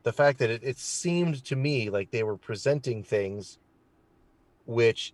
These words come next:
if they would have packed it with more of it, it, I guess it's Amazon. I don't know what audience they're really looking for here. If it's just, we, we talked about this earlier. Is it just the,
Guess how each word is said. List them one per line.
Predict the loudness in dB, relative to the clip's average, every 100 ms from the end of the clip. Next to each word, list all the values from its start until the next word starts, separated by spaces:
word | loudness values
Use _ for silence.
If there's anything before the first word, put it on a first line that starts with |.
| _
if | 2 2
they | 4 4
would | 6 6
have | 4
packed | 6 6 4 -2
it | 0
with | 0 0
more | 2 4 8 8 6
of | 6 6 8 8 8 6 2 -10 _ _ _ _ _ _ _ _ _ _ _ _ _ _ _ _ _ -20 _ _
it, | -4 -2 -2
it, | -6 -6
I | -4
guess | -2 -4
it's | -2
Amazon. | 2 6 6 6 4 0 -2 -6
I | -4
don't | 2
know | 4 4
what | 4 4 4
audience | 4 4 2 -2
they're | -2
really | 2 2 2
looking | -6 -6 -6 -6
for | -6 -4
here. | -6 -4
If | -6 -6
it's | -8
just, | -2 -4 -4 _ _ _ _
we, | -6
we | -4 0
talked | 4 4
about | 4 2
this | 2 -2
earlier. | 2 2 2 -2 -8 -20 -4
Is | -2 0
it | 2
just | 4 4 2 _ -16 -4
the, | -2 0 -2